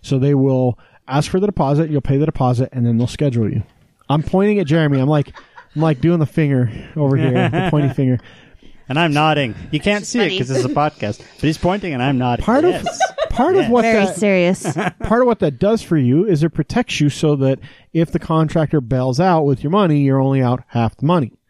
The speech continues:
Speaker 1: And they don't get paid for their work until their work's completed, so it's incentive for them to complete their work. Typically, the work, the money that, that you're paying after the end of the work is for the labor. And so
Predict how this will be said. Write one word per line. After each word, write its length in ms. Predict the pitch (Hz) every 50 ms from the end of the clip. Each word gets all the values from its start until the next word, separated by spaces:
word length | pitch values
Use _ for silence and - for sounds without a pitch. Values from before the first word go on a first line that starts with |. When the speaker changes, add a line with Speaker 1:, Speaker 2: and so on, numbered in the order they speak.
| _ _ _ _ _ _
Speaker 1:
And 360 | - 135 135 135 131 131 127
they 120 | 123 135 139
don't 200 | 147 151 143 -
get 200 | - 135 127 -
paid 380 | - - 226 262 233 196 196 -
for 160 | - 165 151
their 120 | 143 139
work 320 | 135 156 180 170 156 143 -
until 300 | 143 139 127 - 151 143
their 100 | 139 131
work's 260 | 120 123 117 - -
completed, 460 | - 135 131 - 185 190 143 127 117
so 180 | - - 139 127
it's 120 | 120 - -
incentive 540 | 123 113 - - 165 156 143 - 143 131
for 160 | - - 135 131
them 180 | 117 117 117 117
to 100 | - -
complete 320 | - 131 - 123 110 104
their 120 | - 120
work. 280 | 127 175 196 139 - - - - - - - _ _ -
Typically, 500 | - - 294 - - 285 - - 160 156
the 100 | 143 143
work, 360 | 131 135 156 156 - _ _ _ -
the 160 | 156 143 143
money 380 | 131 135 147 156 175 196 196 180
that, 180 | 156 151 - - _ _ - 160 143 143 147 139
that 140 | 135 156
you're 160 | 156 156 151 143
paying 320 | - - 170 160 147 143
after 320 | 139 143 143 135 - 147
the 180 | 139 131 127 127
end 80 | 135 143
of 60 | 143
the 80 | 131 127
work 320 | 123 139 185 247 262 - - _ -
is 160 | 165 143 -
for 200 | - - 165 160
the 80 | 143 127
labor. 320 | 113 123 156 151 113 - _ _ _ _ _ _ _ _ _ _ - -
And 140 | 139 139 -
so 400 | - 160 151 151 147 143 135